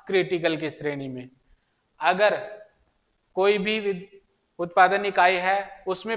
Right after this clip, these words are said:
पाँच सौ से कम हो रहा है, लेकिन total पाँच सौ से अधिक हो रहा हो चाहे, कोई फर्क नहीं पड़ता, किसी भी एक इकाई का पाँच सौ से ज्यादा नहीं होना चाहिए। इसमें नॉन क्रिटिकल वह होगा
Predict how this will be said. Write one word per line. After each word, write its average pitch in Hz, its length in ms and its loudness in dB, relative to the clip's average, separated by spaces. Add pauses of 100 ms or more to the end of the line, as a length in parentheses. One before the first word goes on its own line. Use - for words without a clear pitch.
पाँच 190 300 0
सौ 214 100 0
से 220 180 0
कम 214 240 4
हो 180 200 0
रहा 175 140 8
है, 139 180 0 (280)
लेकिन 196 400 0 (120)
total 208 360 0
पाँच 202 320 0
सौ 220 80 -4
से 220 180 -4
अधिक 185 300 0
हो 180 140 2
रहा 208 100 8
हो 208 140 6
चाहे, 175 240 2
कोई 190 200 0
फर्क 190 220 0
नहीं 196 160 -8
पड़ता, 165 260 -4 (500)
किसी 220 280 -8
भी 240 120 -6
एक 214 520 -2
इकाई 190 320 2
का 202 220 2
पाँच 190 300 2
सौ 196 160 -4
से 220 240 2 (920)
ज्यादा 175 380 6
नहीं 180 240 -2
होना 175 220 0
चाहिए। 156 320 -8
इसमें 139 280 -14
नॉन 180 320 -4
क्रिटिकल 196 520 -4
वह 180 180 -2
होगा 185 340 2